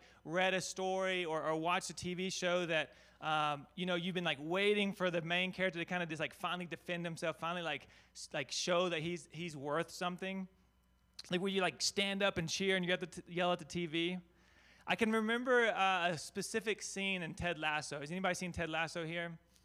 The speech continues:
Okay, one person. This is not gonna go really well at all. No one's gonna get this at all.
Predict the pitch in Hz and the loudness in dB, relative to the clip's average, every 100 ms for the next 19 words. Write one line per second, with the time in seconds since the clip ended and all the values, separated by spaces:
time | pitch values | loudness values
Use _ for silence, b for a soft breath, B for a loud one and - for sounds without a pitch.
0 | b b b _ _ _ _ _ _ - | b b b _ _ _ _ _ _ -14
1 | 151 160 156 160 165 156 151 147 160 156 | -4 -2 -2 -2 -4 -4 -8 -6 -2 0
2 | 156 147 156 156 156 151 151 147 151 160 | 0 0 0 2 2 2 4 4 6 6
3 | 160 156 165 165 160 170 160 160 160 160 | 4 2 2 4 2 0 0 0 0 2
4 | 156 160 | 4 4